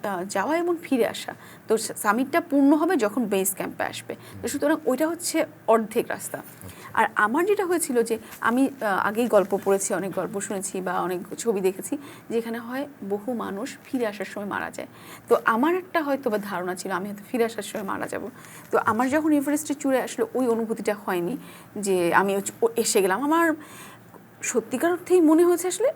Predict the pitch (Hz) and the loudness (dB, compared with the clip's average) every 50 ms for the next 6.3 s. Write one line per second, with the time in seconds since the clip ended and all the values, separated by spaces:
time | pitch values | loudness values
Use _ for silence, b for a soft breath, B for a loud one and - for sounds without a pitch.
0 | - - - - - - 294 - - - 285 285 - 180 - - - - - - | 0 0 0 0 2 0 -2 0 2 2 2 2 2 -4 -6 -6 -8 -8 -10 -12
1 | - B B B B B B B - - 262 254 - - 277 285 - - 370 220 | -18 B B B B B B B -8 -6 -6 -6 -4 -2 -2 -2 0 0 0 0
2 | 220 - 240 233 262 262 - - - - - 233 214 233 214 214 - 220 - - | 0 -2 -6 -6 -6 -8 -10 -12 -12 -8 -6 -2 -2 -2 -2 -4 -4 -8 -10 -10
3 | - - 214 - 196 208 254 262 - - - 190 - - 185 - - - - - | -10 -10 -8 -6 -2 -2 -2 -2 -2 -4 -6 -6 -4 -4 -6 -4 -4 -6 -8 -8
4 | - - - - - B B B B B B B B - 254 247 - - 208 208 | -6 -8 -8 -10 -12 B B B B B B B B -8 -8 -6 -4 -2 -2 -2
5 | 233 269 294 320 311 349 240 208 196 202 208 220 226 - 262 277 277 277 240 226 | 0 0 0 2 2 0 0 0 0 0 0 0 0 0 0 0 0 0 0 -2
6 | - - 202 233 - - | -2 -4 -6 -6 -6 -6